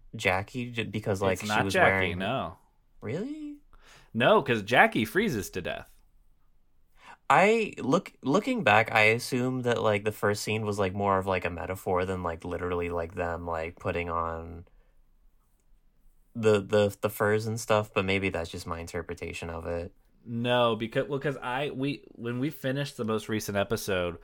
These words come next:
Speaker 2: we caught a little bit of the teaser of, like, the next one,
Speaker 1: Mm-hmm.
Speaker 2: and it did show, like,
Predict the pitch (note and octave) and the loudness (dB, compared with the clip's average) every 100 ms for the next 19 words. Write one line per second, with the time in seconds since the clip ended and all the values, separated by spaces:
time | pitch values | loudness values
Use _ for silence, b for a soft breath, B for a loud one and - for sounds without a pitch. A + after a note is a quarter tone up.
0 | B B - A2 - B2 B2 A2+ G#2+ G#2 | B B -6 -4 4 6 6 4 4 2
1 | G2+ F#2 - - G#2+ F#2+ F#2+ F2 E2+ F#2+ | 0 -2 -4 -4 -2 0 0 -2 -2 0
2 | F#2 F#2 F#2 F2 E2 - F#2 F2 E2+ - | 0 0 -2 0 -2 -4 -8 -6 -8 -6
3 | A2 A2+ B2+ D#3 b b F2+ F2+ - A2+ | -2 0 0 -6 b b -10 -10 -8 -2
4 | G#2 G2+ G2+ G2 G2 G#2 - A2+ G#2 B2 | 0 2 2 0 -2 -6 -6 -8 -4 0
5 | B2+ A#2+ - A2+ A2+ A2 G2+ F#2+ F#2 F2 | 0 0 0 2 4 4 2 2 0 -4
6 | - | -14